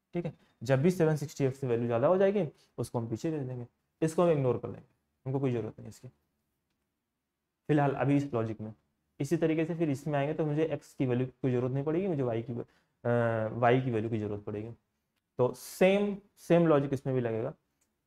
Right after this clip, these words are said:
Left turn में लेंगे तो left turn में देखो, left turn के लिए मुझे इधर घुमाना पड़ेगा, तो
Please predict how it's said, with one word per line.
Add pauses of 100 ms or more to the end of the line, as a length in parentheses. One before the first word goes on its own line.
(420)
Left
turn
में
लेंगे (540)
तो
left
turn
में (120)
देखो,
left
turn
के
लिए
मुझे
इधर
घुमाना
पड़ेगा, (340)
तो